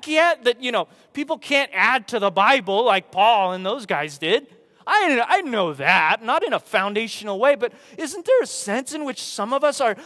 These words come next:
anointed, uh, apostolically to go out?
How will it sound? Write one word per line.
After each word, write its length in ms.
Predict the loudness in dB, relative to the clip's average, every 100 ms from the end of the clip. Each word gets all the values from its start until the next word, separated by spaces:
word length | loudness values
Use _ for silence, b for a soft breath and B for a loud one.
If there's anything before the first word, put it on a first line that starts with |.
| B
anointed, 840 | -6 -6 -8 -6 -6 -6 -8 -8 -4
uh, 460 | -4 -4 -4 -4 -4
apostolically 880 | -4 -6 -6 0 0 0 -4 -10 -10
to 60 |
go 400 | -10 -2 2 2
out? 420 | 4 4 2 -2